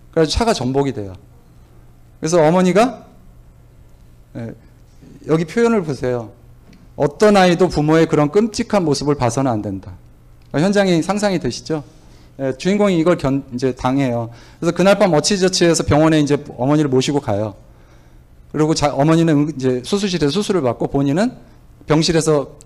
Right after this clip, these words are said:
아-, 동생들하고 대기하고 침대에 누워 있는데, 예, 경찰관이 찾아옵니다.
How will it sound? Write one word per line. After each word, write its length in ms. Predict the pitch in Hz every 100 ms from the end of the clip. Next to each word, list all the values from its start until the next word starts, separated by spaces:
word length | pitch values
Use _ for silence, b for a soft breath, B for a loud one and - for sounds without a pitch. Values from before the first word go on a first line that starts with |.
| -
아-, 160 | 123 131
동생들하고 640 | - 147 165 170 156 143
대기하고 560 | 143 143 170 156 151 151 B B
침대에 360 | - 240 226
누워 260 | 143 139 156
있는데, 540 | 151 139 135 180 127 - b b b -
예, 80 | 107
경찰관이 520 | 101 127 170 156 139
찾아옵니다. 640 | 131 165 175 139 110 92